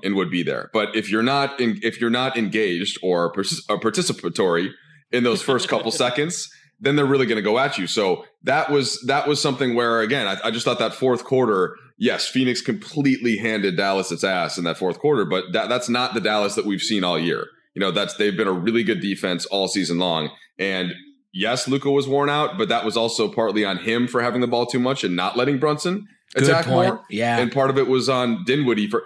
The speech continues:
Speaker 1: so it's all of that. And it was, it was correctable to an extent. Um, I just thought it. And now I'm, I think we're really in for a great end to this series. And Phoenix does have that,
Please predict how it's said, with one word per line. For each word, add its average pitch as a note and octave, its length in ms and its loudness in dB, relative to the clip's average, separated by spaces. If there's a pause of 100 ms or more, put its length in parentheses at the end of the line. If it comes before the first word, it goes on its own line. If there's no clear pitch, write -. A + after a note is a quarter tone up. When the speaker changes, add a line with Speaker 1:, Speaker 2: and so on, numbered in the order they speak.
(120)
Speaker 1:
so D3+ 200 2
it's C#3+ 180 0
all F3 280 2
of E3 80 2
that. C3 240 2
And B2+ 80 2
it B2 80 0
was, B2 260 -2
it B2 60 4
was A#2+ 180 2
correctable C3+ 640 0
to B2 140 0
an G2+ 80 2
extent. F#2 500 -2 (220)
Um, G2 180 0
I G#2 80 2
just F2+ 200 -2
thought F#2+ 220 2
it. E2+ 120 -4
And F#2 100 0
now G#2 360 0
I'm, F#2 480 -4
I F#2+ 60 -2
think G#2+ 200 -4
we're G2 80 -2
really G#2+ 340 2
in F#2+ 80 0
for F#2 220 0
a E2 40 0
great F#2 340 0 (640)
end C#3+ 180 0
to B2+ 100 0
this F#2+ 220 -2
series. E2+ 460 -2
And F2 360 -4
Phoenix G#2 380 -2
does F#2+ 220 -2
have F#2 180 -2
that, F2 220 0